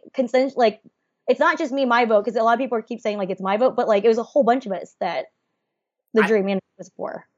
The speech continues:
Speaker 2: I mean, obviously, the people that aren't gonna be fans of you are always going to, like, the people that aren't fans of,
Speaker 1: Yeah.
Speaker 2: uh, Mark, of Elena, are gonna say that. And of course, there are everybody else's votes. It's not just, you know, one person's vote. I honestly thought, Alex, c-,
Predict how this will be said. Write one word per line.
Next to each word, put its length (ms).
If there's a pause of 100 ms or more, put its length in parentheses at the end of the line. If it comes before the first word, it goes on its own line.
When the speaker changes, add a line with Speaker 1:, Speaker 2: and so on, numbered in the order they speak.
(160)
Speaker 2:
I 100
mean, 160
obviously, 480
the 140
people 260
that 140
aren't 220
gonna 140
be 140
fans 400
of 140
you 160
are 120
always 300
going 480
to, 200
like, 200
the 80
people 180
that 120
aren't 260
fans 500
of, 280
Speaker 1:
Yeah. 240
Speaker 2:
uh, 40
Mark, 560
of 140
Elena, 340
are 120
gonna 180
say 160
that. 80
And 80
of 160
course, 640
there 200
are 220
everybody 580
else's 440
votes. 320
It's 180
not 340
just, 400 (100)
you 120
know, 200
one 460
person's 400
vote. 200 (360)
I 440
honestly 580
thought, 340
Alex, 500
c-, 180